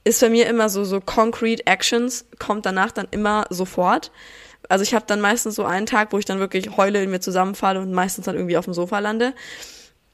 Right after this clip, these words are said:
Und dann pack ich's aber meistens halt an und sag, "Okay, jetzt werden halt Kürzungen vorgenommen." Und das ist dann so,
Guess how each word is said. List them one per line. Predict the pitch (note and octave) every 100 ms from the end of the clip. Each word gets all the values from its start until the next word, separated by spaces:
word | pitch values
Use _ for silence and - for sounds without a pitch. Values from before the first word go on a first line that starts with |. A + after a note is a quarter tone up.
| _ - - _ _ -
Und | G#3 G3+
dann | G#3 G#3+ A3 A3 - _ - - - E2+ -
pack | - G#3+ A3
ich's | A3
aber | G3+ F#3+
meistens | F#3+ F#3+ G3+ G3
halt | G#3 F#3
an | -
und | G3+
sag, | G3 F#3+
"Okay, | F3+ - G#3+ A3 A3+ -
jetzt | - G3+ G3
werden | F#3 F#3+ G3+
halt | G3+ F#3+
Kürzungen | - A#3+ A3+ F3 D#3
vorgenommen." | E3+ - E3 D#3 D#3+ D#3+ F3+ _ _ _ _ _ _ _ _ _
Und | - F#3
das | F#3+ G3
ist | -
dann | F#3+
so, | F#3+ F#3+ F#3